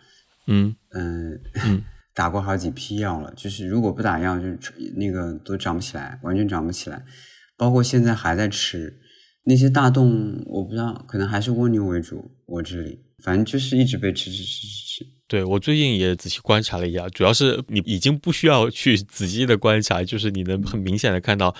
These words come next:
Speaker 1: 我在阳台上那个花箱里面种植的一些甘蓝类的蔬菜，上面全是洞。
Speaker 2: 嗯。
Speaker 1: 就是我，我大概瞄了一眼，就会发现有一些菜青虫在上面，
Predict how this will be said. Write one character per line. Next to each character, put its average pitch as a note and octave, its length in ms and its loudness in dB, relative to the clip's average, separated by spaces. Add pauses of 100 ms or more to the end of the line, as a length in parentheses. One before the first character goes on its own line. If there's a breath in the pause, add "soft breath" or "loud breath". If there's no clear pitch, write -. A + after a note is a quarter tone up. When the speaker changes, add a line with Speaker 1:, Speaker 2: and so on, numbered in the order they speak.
(260 loud breath)
Speaker 1:
我 F#2+ 100 4
在 G2+ 340 2
阳 G2 260 2
台 F2+ 240 0
上 F#2+ 580 -2
那 F#2+ 240 -2
个 F2+ 300 -6
花 - 180 0
箱 A2 180 0
里 G#2+ 80 -2
面 F2 220 -4
种 F#2+ 240 -4
植 F2 180 -4
的 F#2+ 200 -2
一 G2 80 0
些 F#2+ 340 0 (340 loud breath)
甘 G#2 160 6
蓝 F#2 200 2
类 G2 120 2
的 F2 140 -2
蔬 - 180 -4
菜， F#2+ 320 -4 (360 soft breath)
上 G#2 160 2
面 F2 160 0
全 E2 280 0
是 F#2+ 200 0
洞。 G2+ 300 2
Speaker 2:
嗯。 G2 80 -6 (380 loud breath)
Speaker 1:
就 G2+ 140 -4
是 F#2 500 -2
我， F#2+ 160 -2
我 F#2+ 400 -2
大 A2+ 140 4
概 G#2 260 6 (160)
瞄 A2 240 6
了 A2 80 6
一 F#2+ 120 4
眼， E2+ 120 -2
就 F2+ 140 -2
会 F#2 100 0
发 F#2 200 -6
现 F#2 160 0
有 E2+ 120 -2
一 E2 60 -2
些 F2 220 -2
菜 - 240 -4
青 G2 180 -2
虫 E2 240 -8
在 F#2+ 140 -6
上 F#2 160 -6
面， E2+ 120 -12